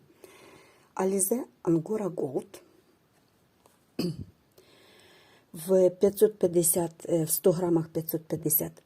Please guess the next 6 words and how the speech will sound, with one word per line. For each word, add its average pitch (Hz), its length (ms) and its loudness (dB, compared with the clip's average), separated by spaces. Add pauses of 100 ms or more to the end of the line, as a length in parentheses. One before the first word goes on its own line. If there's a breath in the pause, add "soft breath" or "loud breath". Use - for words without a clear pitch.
(180)
метрів. 196 480 -4 (920 loud breath)
Е, 180 80 -6
колір 160 580 4
сто - 480 2
двадцять 165 760 -6
сім 180 680 4